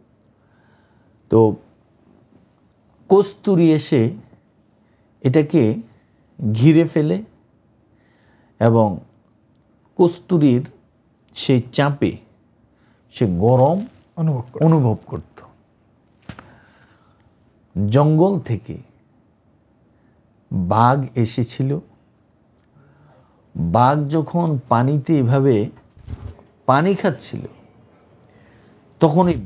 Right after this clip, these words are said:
Speaker 1: বাঘের স্তনের বুটা সন্তানের মুখে গিয়ে লেগেছিল। আর স্তনের মুট-, বুটা মুখে পাওয়ার সাথে সাথে সে দুধ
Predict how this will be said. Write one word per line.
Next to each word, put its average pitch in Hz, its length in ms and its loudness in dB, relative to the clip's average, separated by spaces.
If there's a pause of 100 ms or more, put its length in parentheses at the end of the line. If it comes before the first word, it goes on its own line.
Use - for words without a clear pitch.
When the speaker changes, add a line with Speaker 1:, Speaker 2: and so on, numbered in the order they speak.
Speaker 1:
বাঘের 135 560 -4 (1400)
স্তনের 156 680 -4 (1080)
বুটা 117 500 0 (1300)
সন্তানের 139 600 0
মুখে 123 500 0
গিয়ে 147 240 2
লেগেছিল। 98 600 -6 (1300)
আর 120 200 2 (460)
স্তনের 156 460 0
মুট-, 147 360 -2
বুটা 127 340 0
মুখে 113 360 -2
পাওয়ার 147 260 0
সাথে 147 300 -6
সাথে 147 280 -4
সে 180 280 -4 (1400)
দুধ 143 440 2